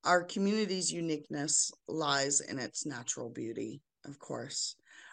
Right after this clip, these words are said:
our amazing community groups, access to the lake and recreational activities, as well as its proximity to the city or other amenities.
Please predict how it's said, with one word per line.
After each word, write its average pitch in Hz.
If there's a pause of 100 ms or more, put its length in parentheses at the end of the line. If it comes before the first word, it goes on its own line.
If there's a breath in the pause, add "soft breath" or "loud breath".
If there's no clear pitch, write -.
(160 loud breath)
our 135
amazing 175
community 147
groups, - (440 soft breath)
access 208
to -
the 202
lake 160
and 160
recreational 143
activities, 139
as 139
well 131
as 139
its -
proximity 156
to 170
the 165
city 147 (400 loud breath)
or 175
other 165
amenities. 165